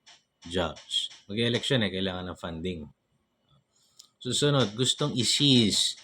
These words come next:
yung kingdom of Jesus Christ.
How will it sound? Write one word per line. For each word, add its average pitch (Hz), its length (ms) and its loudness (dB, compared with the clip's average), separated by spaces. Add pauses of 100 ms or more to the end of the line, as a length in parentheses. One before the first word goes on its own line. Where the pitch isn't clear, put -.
(380)
yung 117 240 -2
kingdom 120 480 0
of 101 160 -4
Jesus 104 400 -4
Christ. 95 640 -2